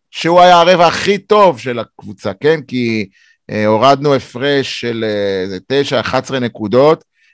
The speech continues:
וממש חמש שניות לסוף הרבע, סליחה, שבע שניות לסוף הרבע, היה שוויון, אחרי שכל הדרך קיבצנו וקיבצנו וקיבצנו, עד שהגענו ל-,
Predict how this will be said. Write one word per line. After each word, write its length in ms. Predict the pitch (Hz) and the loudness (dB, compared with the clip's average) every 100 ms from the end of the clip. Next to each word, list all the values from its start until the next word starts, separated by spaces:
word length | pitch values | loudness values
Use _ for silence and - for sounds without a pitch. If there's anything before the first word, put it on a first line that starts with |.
| _ | _
וממש 640 | 120 127 143 175 208 - | -6 -2 -2 2 2 2
חמש 640 | - - 151 175 202 - - | -2 -2 -2 0 -4 -4 -8
שניות 460 | 170 180 180 - | -4 -2 -2 -4
לסוף 500 | 160 147 175 175 - | -10 -6 0 0 2
הרבע, 680 | 151 139 151 135 147 156 175 - _ _ _ _ _ | -2 2 0 0 0 -2 -4 -12 _ _ _ _ _
סליחה, 360 | 147 147 143 | -12 -6 -4
שבע 340 | - 185 190 175 | -4 -2 0 0
שניות 320 | 160 151 147 | -2 -4 -4
לסוף 340 | 135 156 - | -2 -2 -2
הרבע, 400 | 147 156 165 185 - _ _ - | -2 0 2 0 -2 _ _ -6
היה 240 | 135 170 | 2 2
שוויון, 580 | 175 202 175 220 208 139 - _ _ _ | 2 -2 0 2 2 0 -8 _ _ _
אחרי 200 | - 165 | -10 -8
שכל 380 | 165 - 175 185 | -8 -2 0 2
הדרך 1300 | 180 170 165 160 156 147 - _ _ 117 156 180 175 | 4 4 4 2 0 -2 -6 _ _ -6 -2 -2 -4
קיבצנו 540 | - 147 175 170 156 139 | -10 -4 -2 -2 -6 -10
וקיבצנו 500 | 143 147 156 175 160 | -10 -6 -4 -4 -4
וקיבצנו, 320 | 151 - 170 | -10 -6 -4
עד 120 | 165 190 | -4 0
שהגענו 560 | 254 208 247 269 254 | 0 2 2 4 2
ל-, 180 | 226 202 | 2 0